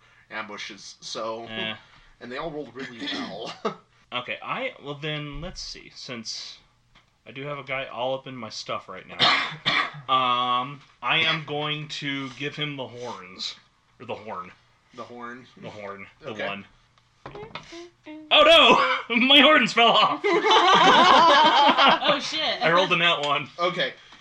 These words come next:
Speaker 1: You, uh, you rush, you, like, kind of back up and lean down and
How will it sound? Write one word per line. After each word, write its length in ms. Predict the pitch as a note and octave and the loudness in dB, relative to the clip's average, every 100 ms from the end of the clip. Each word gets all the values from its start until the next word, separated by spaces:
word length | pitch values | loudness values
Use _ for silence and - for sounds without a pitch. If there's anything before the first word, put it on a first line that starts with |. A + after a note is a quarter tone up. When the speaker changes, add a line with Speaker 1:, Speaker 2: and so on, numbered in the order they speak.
| - | -8
Speaker 1:
You, 220 | F#3+ G#3 | -2 2
uh, 220 | F#3 E3 - | 4 4 -2
you 120 | F#3 | -6
rush, 400 | E3+ G3 G#3 - | 0 2 2 -4
you, 80 | F#3 | -2
like, 140 | F3 D#3+ | -2 -2
kind 220 | G3+ G3 | -6 -8
of 120 | D#3+ - - - _ - _ _ - D#3 | -8 -14 -20 -20 _ -20 _ _ -20 -10
back 280 | F#3+ G3 E3 | -2 -2 0
up 180 | F#3 F#3 | 0 0
and 140 | C#3 D#3 | -6 -10
lean 240 | E3+ E3+ | -10 -6
down 340 | D#3 D3+ E3+ | -4 -2 -4
and 260 | D3 C3 | -6 -12